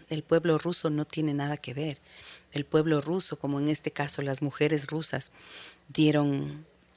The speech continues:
una pauta importantísima con esa marcha que un último domingo de febrero,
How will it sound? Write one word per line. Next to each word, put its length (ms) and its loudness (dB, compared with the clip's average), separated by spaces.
una 200 4
pauta 340 2
importantísima 960 0
con 220 -2
esa 200 0
marcha 640 -2
que 420 -6
un 340 0
último 440 -2
domingo 360 0
de 100 -4
febrero, 440 -2